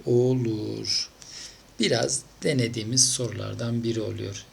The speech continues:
Zamanla inşallah denemeden bulmayı da öğrenirsiniz gençlik. Geldik diğer soruya. Dört x kare artı on üç x artı üç. Dört x kare ne ile neyin çarpımı gençlik? Dört x de x'in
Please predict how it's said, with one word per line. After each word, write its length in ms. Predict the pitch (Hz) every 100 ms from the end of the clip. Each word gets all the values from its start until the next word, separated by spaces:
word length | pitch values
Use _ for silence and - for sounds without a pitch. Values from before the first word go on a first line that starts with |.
| -
Zamanla 520 | - 160 131 101 104 127
inşallah 560 | 127 - 117 127 -
denemeden 560 | 123 110 104 101 117 117
bulmayı 400 | 110 104 101 104
da 40 |
öğrenirsiniz 680 | 117 104 104 101 - 107 98
gençlik. 540 | 104 98 - - - - - - - - - - - - - - -
Geldik 460 | - 190 160 165 -
diğer 220 | 151 131
soruya. 560 | 104 - 107 101 110 135 151 - - - - - - - - - -
Dört 380 | 147 165 170 165
x 260 | 165 -
kare 460 | - - 120 104 104 123 - - -
artı 460 | 131 117 - - - -
on 180 | 139 143
üç 260 | 131 -
x 380 | 139 135 - - - - -
artı 480 | 151 110 101 - -
üç. 360 | 123 - - - - - - - - - - -
Dört 320 | 170 185 180
x 180 | 165 -
kare 320 | - 170 180
ne 60 | 196
ile 260 | 170 117
neyin 220 | 104 104
çarpımı 500 | 104 - 101 101 107
gençlik? 680 | 101 104 107 - - - -
Dört 360 | 160 156 - 151
x 260 | 131 -
de 120 | 151
x'in 520 | 143 131 - - 110